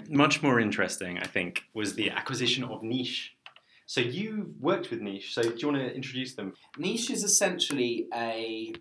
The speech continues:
Speaker 2: think of it a little bit like an agent, but for social, social creators, essentially.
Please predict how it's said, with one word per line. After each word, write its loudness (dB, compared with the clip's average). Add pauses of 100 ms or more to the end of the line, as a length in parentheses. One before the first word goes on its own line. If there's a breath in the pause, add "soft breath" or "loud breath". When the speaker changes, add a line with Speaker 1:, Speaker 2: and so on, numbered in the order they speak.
(220)
Speaker 2:
think 0
of 0
it 4
a 0
little 2
bit 2
like -2
an -12
agent, -2 (340)
but -4
for -14
social, -2
social -2
creators, -10
essentially. -14